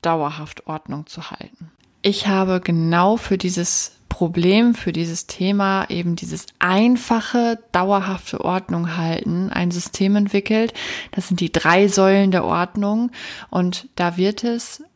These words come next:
im kommenden Herbst einen Ordnungskurs beziehungsweise einen Online-Kurs zu geben.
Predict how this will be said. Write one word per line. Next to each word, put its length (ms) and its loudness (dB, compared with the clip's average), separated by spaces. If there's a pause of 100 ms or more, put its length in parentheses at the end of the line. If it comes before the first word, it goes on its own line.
im 320 2
kommenden 520 2
Herbst 580 -2
einen 440 0 (460)
Ordnungskurs 960 2
beziehungsweise 580 -2
einen 460 -2
Online-Kurs 840 2
zu 160 -4
geben. 460 0